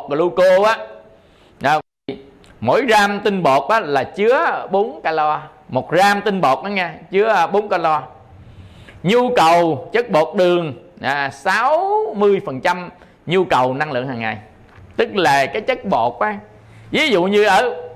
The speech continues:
ở, à, một ngày chúng ta ăn tất cả các chất nó có một trăm phần trăm calo, thì, à, các cái, à, tinh bột mà nó chứa đường á, ví dụ như gạo nè, à, rồi á là, à, củ nè, rồi, à,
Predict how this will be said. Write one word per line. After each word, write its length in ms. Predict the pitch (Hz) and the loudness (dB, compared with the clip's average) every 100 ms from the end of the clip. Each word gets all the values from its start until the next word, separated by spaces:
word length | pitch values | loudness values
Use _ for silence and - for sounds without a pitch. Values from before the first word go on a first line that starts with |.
| 180 | -16
ở, 380 | 170 139 170 240 | -6 0 2 2
à, 220 | 226 202 | 2 2
một 220 | 190 160 160 | 2 -2 0
ngày 220 | 151 185 | 0 0
chúng 140 | 233 | 0
ta 80 | 226 | 0
ăn 200 | 180 185 226 | 0 -2 -2
tất 280 | 370 - | -4 -4
cả 160 | - 139 | -4 -2
các 160 | 254 240 | -2 0
chất 320 | 254 - - | -2 -2 -6
nó 80 | 214 | -4
có 200 | 269 254 | 0 0
một 380 | 160 - - - _ _ - | -2 -12 -20 -20 _ _ 0
trăm 320 | 233 226 214 | 0 0 -2
phần 160 | 160 | -2
trăm 240 | 139 196 190 160 | 2 0 0 -2
calo, 400 | 185 190 185 175 - - - - | 2 4 4 4 0 -12 -20 -4
thì, 360 | 165 160 151 147 | 0 2 2 4
à, 260 | 180 208 | 4 2
các 260 | 202 226 254 240 | 0 -2 -2 -2
cái, 260 | 247 226 | -2 0
à, 240 | 190 170 170 | 2 2 0
tinh 300 | 160 208 202 | -2 -2 2
bột 220 | 139 160 - - | 2 2 -2 -6
mà 100 | 139 | -4
nó 100 | 190 | -4
chứa 160 | 254 | -2
đường 260 | 262 170 165 | 2 2 4
á, 180 | 202 247 - - - - - | 2 0 -4 -18 -20 -20 -6
ví 120 | 208 | -2
dụ 180 | 240 170 | 0 0
như 220 | 190 202 | 2 0
gạo 480 | 175 139 123 156 196 | 2 2 2 2 0
nè, 240 | 185 147 135 135 - - | 0 -2 -4 -10 -20 -12
à, 240 | - 151 | -4 -2
rồi 300 | 156 135 135 | 0 0 2
á 140 | 160 202 | 2 2
là, 380 | 160 139 127 120 - 131 | 2 0 -2 -6 -12 -8
à, 100 | 131 127 | -6 0
củ 320 | 139 139 233 | 0 0 -2
nè, 160 | 294 151 127 - - _ _ - | -2 -4 -8 -20 -20 _ _ -6
rồi, 340 | 127 131 135 | 0 2 2
à, 800 | 131 131 131 127 131 131 131 127 | 2 2 0 0 -2 -2 -2 -4